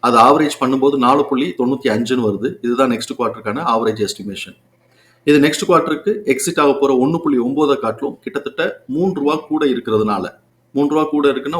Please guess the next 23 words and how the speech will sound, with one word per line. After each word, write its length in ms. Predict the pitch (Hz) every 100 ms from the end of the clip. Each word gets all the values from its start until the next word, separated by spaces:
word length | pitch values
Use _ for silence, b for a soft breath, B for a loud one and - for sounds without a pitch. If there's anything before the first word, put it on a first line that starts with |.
| 135
ஒன் 100 | 131
பாயிண்ட் 240 | 139 123
ஃபைவ், 160 | 113 107 _ _ _ _ _ _ _
கிட்டத்தட்ட 300 | - 123 143
ஒன் 160 | 123 123
பாயிண்ட் 200 | 131 127
ஃபைவ் 180 | 110 104 104 b b -
டைம்ஸ் 260 | 123 -
வந்து 140 | 117 135
கூட 120 | 151 120
இருக்கு. 260 | 90 85 - _ _ _ _
So, 60 | 170
அப்ப 100 | - 143
இப்ப 260 | 139 - 165
வந்து 180 | 131 190 -
ப்ரீவியஸ் 440 | 202 208 185 - 131
லோவை, 320 | 139 160 143 110 - -
ப்ரீவியஸ் 300 | 147 147 -
குவார்ட்டருடைய 400 | 123 123 120 160 131
லோவை 340 | 131 165 160 214 247 -
கீழே 260 | - 185 147
கட் 200 | 131 -
பண்ணுவாங்களா 460 | 139 131 117 113